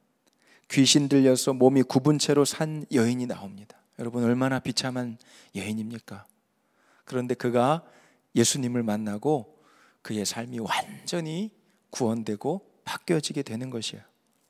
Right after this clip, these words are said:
완전한 치유를 받고 완전한 구원을 받았습니다. 그러나 그 모습을 지켜본 한 회당장이 예수님을 비난하죠. "왜?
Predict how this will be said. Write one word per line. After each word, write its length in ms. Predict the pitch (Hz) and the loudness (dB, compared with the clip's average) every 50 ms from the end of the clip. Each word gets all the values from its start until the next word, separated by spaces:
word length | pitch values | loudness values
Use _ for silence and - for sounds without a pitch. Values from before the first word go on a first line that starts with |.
| _ _ _ | _ _ _
완전한 460 | 104 104 110 110 110 107 110 107 104 | 0 0 2 2 2 2 2 0 2
치유를 360 | - - - 202 190 175 160 | 2 4 4 6 6 4 4
받고 280 | 151 143 127 - - 139 | 2 2 0 2 0 2
완전한 440 | 123 120 123 139 147 147 147 147 139 | 2 2 2 0 0 0 0 -2 -2
구원을 340 | - 160 151 151 151 147 | 2 2 2 4 2 0
받았습니다. 680 | - - 107 - 113 - - - 135 123 123 - _ _ _ _ _ _ _ _ _ _ _ _ - _ | -4 -4 -8 -6 -6 -6 -6 -8 -10 -16 -18 -20 _ _ _ _ _ _ _ _ _ _ _ _ -20 _
그러나 320 | - 143 131 131 135 131 | -2 0 0 2 2 0
그 140 | 120 - 139 | 0 2 0
모습을 400 | 135 127 120 117 - - 127 127 | 2 2 2 0 0 0 0 -2
지켜본 420 | 113 - - - 131 117 123 120 117 | -2 -2 -6 -6 -4 -4 -4 -4 -4
한 220 | 110 147 151 139 | -6 -8 -8 -6
회당장이 800 | 135 156 151 160 156 156 151 143 151 143 139 143 151 180 214 202 - - - - - _ _ | -4 -4 -2 -2 -2 -2 -2 -2 0 0 0 0 -2 -2 -2 -2 -4 -12 -20 -20 -20 _ _
예수님을 460 | 120 117 - - 135 131 127 127 123 | -2 -2 0 -2 -2 -2 -2 -2 -2
비난하죠. 600 | 117 - - 120 120 120 113 113 110 104 - 107 107 | -2 -2 -2 0 0 -2 -2 -2 -6 -6 -6 -8 -6
"왜? 340 | 107 110 113 131 147 160 | -4 -2 -2 0 -2 -2